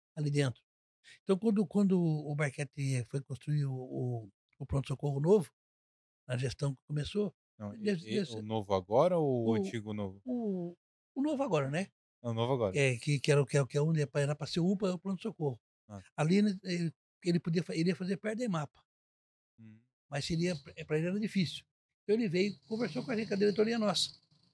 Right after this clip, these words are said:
Speaker 1: Eu cedo, eu devolvo o pronto-socorro pra vocês que tá incomodado ainda pra mim,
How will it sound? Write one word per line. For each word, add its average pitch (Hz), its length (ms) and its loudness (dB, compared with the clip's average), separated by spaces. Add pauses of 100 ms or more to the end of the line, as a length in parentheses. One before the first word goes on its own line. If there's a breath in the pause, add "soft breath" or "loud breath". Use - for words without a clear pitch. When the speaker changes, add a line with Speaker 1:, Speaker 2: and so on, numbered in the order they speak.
(720)
Speaker 1:
Eu 180 140 6
cedo, 202 360 6
eu 196 140 4
devolvo 190 380 4
o 185 40 -2
pronto-socorro 175 460 -2
pra 170 120 0
vocês 165 380 0
que - 80 -12
tá 165 80 -10
incomodado 156 600 0
ainda 156 200 -4
pra 151 140 -10
mim, 220 260 2